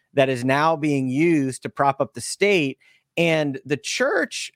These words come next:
um, in many cases, I think, is now becoming a countercultural force. You gotta find the right, the right groups of people, but I think you will find that, that, that more,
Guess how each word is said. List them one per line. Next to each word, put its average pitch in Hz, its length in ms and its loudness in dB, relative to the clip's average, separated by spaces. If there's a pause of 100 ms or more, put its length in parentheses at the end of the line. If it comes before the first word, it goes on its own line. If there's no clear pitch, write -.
(100)
um, 170 460 0
in 165 160 0
many 208 180 0
cases, 208 420 -2
I 165 80 2
think, 170 380 -6
is 143 240 -2
now 190 560 2
becoming 165 460 -2
a 135 40 -2
countercultural 156 920 -2
force. 151 640 0 (280)
You - 80 -16
gotta 180 180 4
find 180 260 0
the 165 60 0
right, 165 260 2 (160)
the 151 100 -4
right 165 340 2 (160)
groups 165 260 -4
of - 80 -14
people, 180 360 0
but 143 360 0 (340)
I 165 100 4
think 190 240 -6
you 170 100 2
will 165 100 4
find 151 440 0
that, 139 140 -4
that, 135 360 2
that 127 220 2
more, 135 560 0